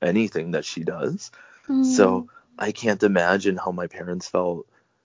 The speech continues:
Speaker 2: Yeah.
Speaker 1: you know, me being so young and you're worried. And then there's the extra worry of,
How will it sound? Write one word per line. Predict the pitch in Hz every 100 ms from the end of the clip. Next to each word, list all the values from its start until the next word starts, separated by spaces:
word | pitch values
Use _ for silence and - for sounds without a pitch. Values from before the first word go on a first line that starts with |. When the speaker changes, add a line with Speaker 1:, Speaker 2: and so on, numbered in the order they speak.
| -
Speaker 2:
Yeah. | 302 311 311
Speaker 1:
you | 95
know, | 85 80
me | 80 95 98
being | 92 92 90
so | 90 - 90
young | 87 87 87 87 87 - -
and | 104 95 - _ _
you're | 110 101
worried. | 90 90 92 95 90 87 -
And | 107 107
then | 104 98
there's | 95 87
the | 87 -
extra | 107 - - 107 90
worry | 82 85 80 80 82 85 _ -
of, | 90 87 85 -